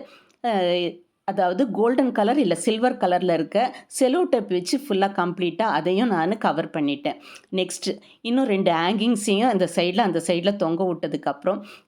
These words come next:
கிருஷ்ணனோட பூ மெத்தையில அழகான ஊஞ்சல் இப்போ ரெடி ஆயிடுச்சு. இந்த பேஸ்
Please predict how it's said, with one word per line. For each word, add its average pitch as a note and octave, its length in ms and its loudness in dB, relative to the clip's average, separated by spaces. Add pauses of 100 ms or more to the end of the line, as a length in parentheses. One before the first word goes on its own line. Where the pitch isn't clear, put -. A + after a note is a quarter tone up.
கிருஷ்ணனோட F3 580 0
பூ F#3 280 -2
மெத்தையில D#3+ 540 0 (320)
அழகான E3 580 0
ஊஞ்சல் F3 560 -2
இப்போ - 460 -6
ரெடி D#3 280 -2
ஆயிடுச்சு. C#3 460 -4 (400)
இந்த A#3 180 0 (100)
பேஸ் B3+ 420 2